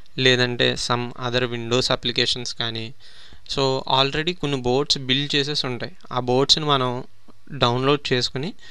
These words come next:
మన, ఆ, యూటిలిటీస్‌కి మన రిక్వైర్మెంట్స్‌కి సరిపోయేటట్టు మనం మోడిఫై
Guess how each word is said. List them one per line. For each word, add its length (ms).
మన, 440
ఆ, 300
యూటిలిటీస్‌కి 960
మన 260
రిక్వైర్మెంట్స్‌కి 1200
సరిపోయేటట్టు 1700
మనం 380
మోడిఫై 460